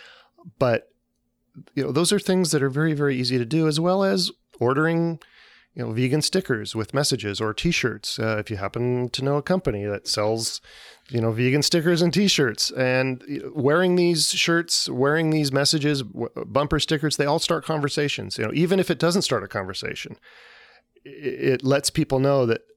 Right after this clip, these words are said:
this is something that is, uh, going mainstream. You know, this is something that people are concerned about. So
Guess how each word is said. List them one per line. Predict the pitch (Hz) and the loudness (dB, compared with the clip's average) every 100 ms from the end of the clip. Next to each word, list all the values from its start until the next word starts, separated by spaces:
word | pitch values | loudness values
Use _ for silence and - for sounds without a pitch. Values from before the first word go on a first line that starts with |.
| 127 | -2
this | 127 | 0
is | 160 - | 2 2
something | 123 - 127 131 | 0 0 -2 0
that | 127 127 - | -2 -4 -4
is, | 123 123 120 - - | 0 2 0 -2 -4
uh, | - - - - | -6 -8 -10 -8
going | 113 135 143 | 0 0 2
mainstream. | 151 196 - 95 | 0 -2 -6 -8
You | 98 | -6
know, | 104 | -4
this | 123 | -2
is | 131 | 0
something | 143 139 139 | -2 0 -2
that | 135 | 0
people | 143 147 | -2 -2
are | 139 | -4
concerned | 143 - 196 165 | -4 -6 -6 -6
about. | 95 90 - | -8 -10 -2
So | 123 117 | 0 0